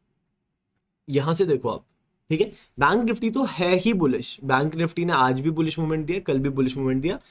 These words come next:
but दिक्कत कहां पर आ रही है? निफ्टी की तरफ से। अब निफ्टी क्या कर सकता है और अपने साथ बैंक निफ्टी को क्या करवा सकता है? बैंक निफ्टी, अगर निफ्टी कल नीचे जाता है तो बैंक निफ्टी का एक बहुत बड़ा मूव नीचे का पेंडिंग पड़ा हुआ है।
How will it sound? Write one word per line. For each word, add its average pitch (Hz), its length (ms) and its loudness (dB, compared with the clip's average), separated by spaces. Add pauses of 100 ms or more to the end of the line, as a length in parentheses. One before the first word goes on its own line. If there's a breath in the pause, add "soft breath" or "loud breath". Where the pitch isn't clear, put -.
(280 soft breath)
but 196 100 2
दिक्कत 170 400 0
कहां 180 200 0
पर 180 140 0
आ 175 80 4
रही 190 100 4
है? 262 60 -2
निफ्टी 160 300 0
की 131 100 -2
तरफ 95 240 -6
से। - 120 -12
अब 160 180 -4
निफ्टी 170 320 2
क्या 143 260 2
कर 180 120 0
सकता 180 320 -2
है 202 140 -4 (300)
और 190 320 0 (320)
अपने 233 320 2
साथ 226 180 2
बैंक 185 340 2
निफ्टी 202 240 0
को 175 120 4
क्या 156 160 2
करवा 117 260 -4
सकता 117 260 -6
है? 123 60 -4
बैंक 156 220 4
निफ्टी, 185 400 -2
अगर 185 200 2
निफ्टी 185 340 2
कल 202 180 2
नीचे 170 280 2
जाता 139 280 0
है 170 60 0
तो 202 100 2
बैंक 147 200 2
निफ्टी 160 280 0
का 190 100 -2
एक 160 200 -2
बहुत 156 340 0
बड़ा 143 300 2
मूव 160 220 0
नीचे 143 280 -2
का 143 100 -4
पेंडिंग 127 400 0
पड़ा 120 180 -4
हुआ 120 160 -2
है। - 100 -10